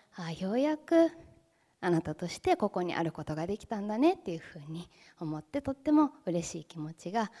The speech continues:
しました。えー、あなたであること、共にいること、お、そのことを大切にしてるよって言えるような場所が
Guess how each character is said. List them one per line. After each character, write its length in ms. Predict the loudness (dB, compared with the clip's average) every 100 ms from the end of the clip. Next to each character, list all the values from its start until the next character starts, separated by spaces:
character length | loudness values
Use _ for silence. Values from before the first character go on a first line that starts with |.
| -20 _
し 160 | -10
ま 80 | -10 -10
し 140 | -14
た。 100 | -14 -18 _ _ _ _ _ _ _ -20 -20 _ _ _ -18 -12
え 320 | -10 -12 -18
ー、 40 | -20 _ _ _ _ _ _ _ _ _ _ _ 0
あ 60 | 4
な 120 | 6
た 120 | 4
で 120 | 4
あ 80 | 4
る 100 | 4
こ 140 | 0
と、 220 | 4 4 2 -14 -20 -6
共 220 | -2 0
に 180 | 2 2
い 40 |
る 80 | 0
こ 140 | -2 -4
と、 220 | 2 2 2 -20 _ _ _ _ _ _
お、 140 | -6 -4
そ 140 | 0
の 100 | 0
こ 100 | 0
と 440 | 0 4 8 8 8
を 80 | 6 -4
大 180 | 0 2
切 240 | 0 -2
に 120 | -4 -4
し 60 |
て 160 | -2 4
る 80 | 8
よ 140 | 8
っ 60 | 8
て 400 | 2 -4 -4 -2
言 100 | 8 10
え 40 |
る 120 | 12 12
よ 140 | 10
う 40 |
な 120 | 8 4
場 140 | 0
所 220 | 0 -2
が 280 | 2 4 2